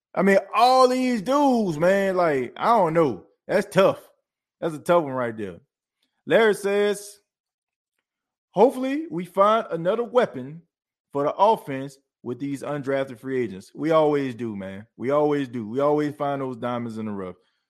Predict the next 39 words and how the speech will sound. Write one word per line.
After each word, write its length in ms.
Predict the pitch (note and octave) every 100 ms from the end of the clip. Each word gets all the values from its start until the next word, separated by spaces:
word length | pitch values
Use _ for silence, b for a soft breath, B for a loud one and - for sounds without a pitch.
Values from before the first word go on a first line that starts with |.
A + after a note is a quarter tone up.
| _ _ _
Dwayne, 320 | A#2+ E3 F3
thank 180 | E3 E3
you 60 | D3+
very 200 | D#3 D3+
much 180 | D3+
for 140 | D3+ C#3
the 40 |
one 280 | C3 D3 C#3+
dollar. 420 | D3+ D3+ D3 D3 D3 _ _ _ _ _ _ _ _ _ _ _ _ _ _ _ _ _ _ _ _ _
All 100 | A2
right, 140 | A#2+
now 180 | B2+ D3+
we 140 | D3+ C3+
getting, 280 | C3+ C3+
a, 80 | B2+
I'm, 340 | - F#2+ B2+ A#2+
I'm 120 | C3
gonna 120 | B2
scroll 360 | A#2+ C#3 C3 B2+
down 260 | B2+ B2
a 60 | A#2
little 220 | A#2 A#2
bit 340 | G#2+ A#2 A2 - _ _ _ _ _ _ _ _ _ _ _ _
to 640 | - B2+ A#2+ A#2 A2+ A2 G#2 _ _ _ _ _ _ _ _ _ _ _ _ _ _ _ _
say, 140 | - D3
"Do 140 | F3+
you 140 | A3+
think 340 | A#3+ A3+ G#3+ G#3
any 220 | F#3+ A3 A3+
of 80 |
these 180 | A3 G#3
undrafted 440 | F3+ G3 G3 F#3+ F3+
wide 200 | F#3 F3+
receivers 440 | F3 F#3+ E3+ D3
make 240 | D#3+ F3
the 60 | D3
roster 440 | C#3 E3+ F#3 D3+
this 220 | A#2+ A#2 A2
year?" 220 | A2